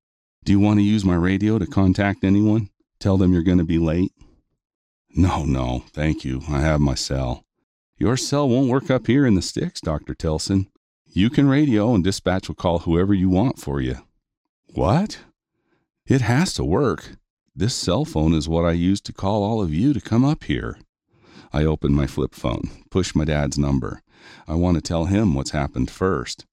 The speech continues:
But there's no signal. The cop is right. I don't have a single bar of signal. I look at him. "But I swear, this is how I called all of you." "Oh, I believe ya.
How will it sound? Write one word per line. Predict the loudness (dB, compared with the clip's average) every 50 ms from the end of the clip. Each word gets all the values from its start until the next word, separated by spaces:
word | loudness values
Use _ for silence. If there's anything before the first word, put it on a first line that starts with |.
| _ _ _ _ _ _ _ _ -12
But | -4 -4 -4 -2 0
there's | 0 0 0 0 0
no | 2 2 2 0
signal. | -2 -2 -2 -2 0 0 0 -2 -2 -4 -8 _ _ _ _ _ _ _ _ _ _ _ _
The | -20 -18
cop | -8 -4 -4 -2 -2 -4
is | -6 -4 -2
right. | -2 -2 -2 -4 -6 -10 -14 _ _ _ _ _ _ _ _ _ _ _ _ -4
I | -2 0
don't | 0 2 0 0 0
have | 0 2 2 2 0
a | -2
single | -4 -2 0 2 2 2 2 2 0
bar | 0 0 0 0 0 0 -2 -2
of | -4 -6
signal. | -6 -6 -4 -4 -2 -2 -2 -4 -4 -8 -10 _ _ _ _ _ _ _ _ _ _ _
I | -4 -2
look | 0 0 0 0 -2 -2
at | -2 -2
him. | -2 -2 -4 -6 -10 -20 _ _ _ _ _ _ _ _ _ _ _ _ _ _ _ -4
"But | -2 0 0
I | 0 0 -2
swear, | -2 -2 -2 -2 -2 -2 -4 -6 -10 -14 _ _ _ _ _ _ _ _ _ -4
this | -4 -2 0
is | -2 -2 -2
how | -2 -4 -2 -2
I | -4 -4
called | -4 -2 -2 -2 0 -2 -2
all | -2 -4 -4
of | -6 -8
you." | -10 -10 -10 -12 -14 -18 -20 _ _ _ _ _ _ _ _ _ _ _ _ _ -4
"Oh, | -2 0 2 2
I | 0 0 -2
believe | -2 -2 -4 -2 0 0 0 0 0
ya. | -2 -4 -6 -6